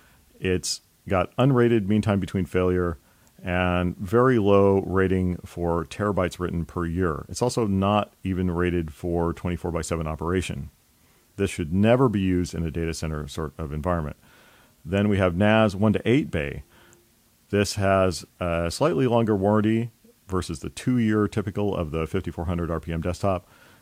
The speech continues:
It is optimized for software raid, has a better M T B F, and is rated for twenty-four by seven. A higher terabytes per year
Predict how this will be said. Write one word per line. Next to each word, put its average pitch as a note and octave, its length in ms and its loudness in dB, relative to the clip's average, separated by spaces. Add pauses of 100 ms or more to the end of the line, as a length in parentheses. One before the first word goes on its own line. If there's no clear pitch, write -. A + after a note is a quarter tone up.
(120)
It F2+ 380 -2
is F2 260 -2
optimized F#2 460 0
for E2+ 100 -8
software G2 400 0
raid, B2+ 440 0 (380)
has F2 580 -2 (260)
a F2 500 -2 (160)
better A2+ 680 2
M G#2+ 120 2
T G#2+ 140 -2
B G2+ 160 2
F, E3 460 0
and F#2 600 0
is F2+ 140 -4
rated G2+ 180 2
for F#2+ 80 -2
twenty-four G2 380 -2
by E2+ 120 0
seven. C3+ 460 0 (720)
A E2+ 300 -2 (120)
higher G#2 500 2 (160)
terabytes G2 520 -2 (240)
per F2+ 200 -4
year F#2+ 380 0